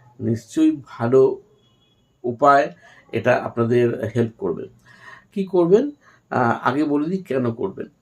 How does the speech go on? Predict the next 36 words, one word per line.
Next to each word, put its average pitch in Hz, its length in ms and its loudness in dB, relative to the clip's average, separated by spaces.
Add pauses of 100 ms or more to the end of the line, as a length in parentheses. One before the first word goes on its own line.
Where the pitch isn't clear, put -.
যে 131 220 -4
ধরুন 170 340 0
আপনার 151 380 -6
শরীরের 175 560 -6
যে 170 180 -2
কোনো 226 320 -2
জায়গায় 196 280 4
ব্যথা 104 300 -4
আছে, - 260 -14 (1040)
নরমাল 190 440 6
যে 185 80 2
ব্যথাগুলো 175 460 2
হয়, 151 260 0
হঠাৎ 139 280 -4
করে 139 160 0
ব্যথা 123 260 0
হচ্ছে, 117 260 -6
ব্যথাটা 113 320 -2
ছাড়ছে 110 460 -6
না, 113 120 -2 (140)
এরকম 135 380 0
ধরনের 104 360 -2
দীর্ঘদিনের 170 540 -4 (260)
হলে 143 240 -8
কিন্তু 139 300 -10
বলবো 98 260 -6
না। 92 100 -8
দীর্ঘদিনের 143 640 -6
জন্য 156 220 -4 (460)
আমি 131 220 -2
বলবো 131 340 0 (500)
উসুই 151 320 -2
রেকি 139 280 -2
বা 131 120 6
ট্র্যাডিশনাল 117 440 0
রেকি 123 240 -4